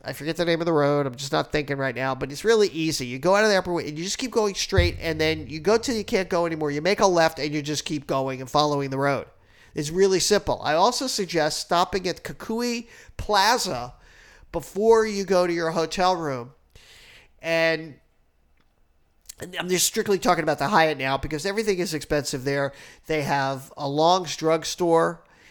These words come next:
They have a Ross. I had forgotten my sneakers, believe it or not. So I was able to stop there. I got a pair of, uh, Nike's, uh, Puma sneakers for, like, twenty bucks. They're really comfortable. I actually love these sneakers.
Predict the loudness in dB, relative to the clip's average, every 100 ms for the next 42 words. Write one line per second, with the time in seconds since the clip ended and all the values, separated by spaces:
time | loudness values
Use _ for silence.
0 | -14 -6 -4 -2 -2 6 8 8 4 -2
1 | 2 4 4 0 0 0 0 -4 -4 -2
2 | -2 -4 -4 -8 -8 -8 -10 _ -4 -2
3 | -4 -6 -10 -8 -8 -10 _ _ _ _
4 | _ -20 -20 -4 0 2 0 0 0 0
5 | 0 0 2 2 2 0 -2 -2 -2 0
6 | 2 0 -2 -12 -6 -2 -2 0 -2 -2
7 | -4 -4 -2 -2 -2 -2 -6 -2 -2 -2
8 | -4 -4 -4 -2 -2 -4 -6 -6 -6 -6
9 | 0 0 2 -2 -4 -8 -8 -6 -6 -6
10 | 0 -2 0 -4 -2 -2 -2 -4 2 2
11 | 2 -4 -4 -6 -6 -6 -6